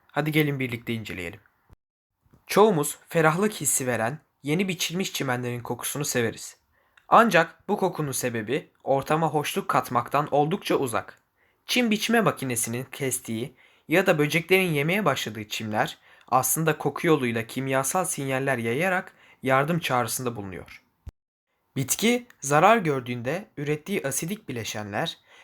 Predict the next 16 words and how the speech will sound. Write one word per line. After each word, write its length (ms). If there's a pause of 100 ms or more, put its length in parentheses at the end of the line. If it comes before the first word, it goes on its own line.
(100)
öncelikle 640
bitkinin 420
yaralarını 500
kapatmak 540
üzere 300
yeni 280
hücre 280
oluşumunu 420
tetikler 640 (360)
ve 260
iştah 380
kapatıcı 520
bir 140
tada 300
bürünmesini 500
sağlar. 600